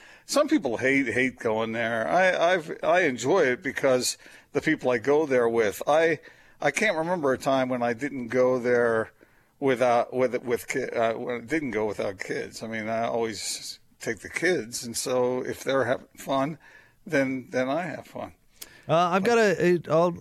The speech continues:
Speaker 2: I'll, uh, I'll throw this take at you since we're talking Disneyland or whatever for some reason. I, I'm holding off on that trip with my one, soon to be two children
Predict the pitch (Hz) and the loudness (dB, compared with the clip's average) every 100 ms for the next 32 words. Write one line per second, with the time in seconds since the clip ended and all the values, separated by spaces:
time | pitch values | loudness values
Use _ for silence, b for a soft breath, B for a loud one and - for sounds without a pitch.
0 | - 151 165 170 156 139 131 120 139 - | 0 4 4 4 4 4 4 2 -2 2
1 | 156 139 131 113 98 101 98 117 120 98 | 2 2 2 0 2 2 2 -2 -2 -4
2 | 90 82 - - - _ - 90 87 87 | -6 -8 -14 -20 -20 _ -6 -4 -2 -2
3 | 110 92 98 90 104 92 85 95 92 92 | -2 0 0 0 0 0 0 0 0 -2
4 | 104 - 95 95 95 117 B B B - | -4 -2 0 0 -2 -6 B B B 0
5 | 165 208 196 160 196 156 165 180 170 156 | 2 4 2 2 2 4 4 4 2 2
6 | 151 147 139 135 127 - 139 - 131 127 | 2 2 2 2 0 0 0 0 2 2
7 | 127 123 117 117 101 90 123 131 123 120 | 2 2 4 2 0 0 0 2 2 0
8 | - 135 117 110 - 123 113 104 - 120 | 2 2 4 2 2 2 4 2 0 2
9 | 104 101 95 | 4 2 2